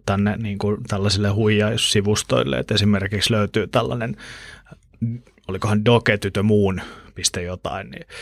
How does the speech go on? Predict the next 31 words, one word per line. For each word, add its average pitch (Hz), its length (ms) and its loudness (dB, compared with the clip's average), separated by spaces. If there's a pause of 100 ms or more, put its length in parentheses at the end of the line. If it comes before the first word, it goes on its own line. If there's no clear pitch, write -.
(360)
mitä 101 380 -4
on 92 80 0
sitten 104 180 2
jaettu 98 340 0
Twitterissä 104 640 0
linkkinä 123 480 2
sellainen, 101 340 2
että 98 100 -2
se 110 80 -2
linkki 104 360 0
on 95 60 -2
rikottu, 104 580 0
että 82 140 -6
se 104 100 0
ei 92 80 -6
ole 92 80 -4
suora 98 420 2
uu-, 101 340 2
niin 107 160 -4
kuin 101 80 -4
sitä 113 100 0
ei 101 60 0
pysty - 200 -6 (100)
klikkaamaan, 92 720 -2
vaan 113 180 -4
jengi 107 220 -2
joutuu 101 300 -2
kopioimaan 65 680 -2
sen 107 100 -2
siitä, 104 640 0
ja 107 220 -2